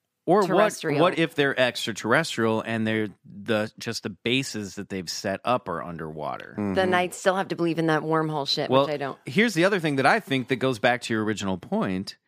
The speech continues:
Speaker 1: What if the aliens are actually us from the future, evolved thousands,
Speaker 2: I, uh,
Speaker 1: millions of
Speaker 2: I've
Speaker 1: years,
Speaker 2: always thought that.
Speaker 1: and are time traveling back now to visit us?
Speaker 3: I wanna touch on
Speaker 2: I'm,
Speaker 3: that.
Speaker 2: I'm down with that.
Speaker 3: One of the best U F O cases comes out of Germany, right next to a nuclear military base, and it's
Speaker 2: Oh,
Speaker 3: called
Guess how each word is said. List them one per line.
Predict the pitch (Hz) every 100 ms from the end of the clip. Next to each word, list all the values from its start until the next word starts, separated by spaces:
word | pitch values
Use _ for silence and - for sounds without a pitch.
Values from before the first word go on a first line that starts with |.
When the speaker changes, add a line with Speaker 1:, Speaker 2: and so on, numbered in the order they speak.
| _ _ -
Speaker 1:
What | 98 110 165
if | 139 127 113
the | - 95 131
aliens | 156 120 107 98
are | 104 -
actually | 107 107 107 98 _
us | 131 135 101 - - _
from | 127 127
the | 117
future, | - 131 131 - 104 98
evolved | 117 104 98 117 117 104 98 - - _ -
thousands, | 110 110 104 107 98
Speaker 2:
I, | 185
uh, | 208
Speaker 1:
millions | 220 214
of |
Speaker 2:
I've | 220 220
Speaker 1:
years, | 202
Speaker 2:
always | 202 196 185
thought | 185 170
that. | 165 156
Speaker 1:
and |
are | 139 135
time | - 147 143
traveling | 131 131 123 123
back | 107 117 110 -
now | 110 120 123 104 101
to | -
visit | 98 101 87
us? | 73 -
Speaker 3:
I | 139
wanna | 156 127
touch | - 151 185
on | 107 233
Speaker 2:
I'm, | 262
Speaker 3:
that. | 269
Speaker 2:
I'm | 269
down | 214 170
with | 156
that. | 160 -
Speaker 3:
One | 135 160
of |
the | 123
best | 92 123 127 117 - -
U | 101 95
F | -
O | 92
cases | 85 101 101 - 82
comes | - 101 92
out | 87 80
of | 71
Germany, | 90 95 113 78
right | 73 82 78
next | 85 80
to | -
a | 82
nuclear | 87 82 87 82 69
military | 85 98 107 80 73
base, | 71 76 -
and | 82
it's | -
Speaker 2:
Oh, |
Speaker 3:
called | 320 320